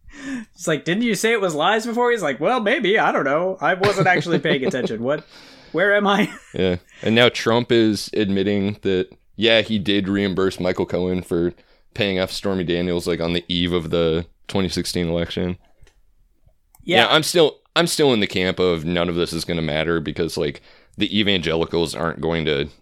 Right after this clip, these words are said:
Speaker 2: abandon him.
Speaker 1: Yeah, no, I
Speaker 2: They're
Speaker 1: mean, it, it seems like the strategy now is that, you know, just get Giuliani out there because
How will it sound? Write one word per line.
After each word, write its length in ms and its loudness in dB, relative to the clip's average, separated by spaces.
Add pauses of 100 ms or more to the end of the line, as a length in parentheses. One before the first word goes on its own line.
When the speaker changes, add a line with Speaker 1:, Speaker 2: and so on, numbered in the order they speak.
(100)
Speaker 2:
abandon 500 -4
him. 320 -6 (1000)
Speaker 1:
Yeah, 220 -4
no, 180 -4
I 60 -2
Speaker 2:
They're 120 4
Speaker 1:
mean, 100 -4
it, 160 -14
it 160 -10
seems 260 -6
like 140 -6
the 80 -8
strategy 500 -6
now 320 -4
is 260 -8
that, 240 -8 (520)
you 120 -8
know, 340 -8
just 320 -12
get 180 -10
Giuliani 580 -4
out 140 -4
there 160 -2
because 840 -6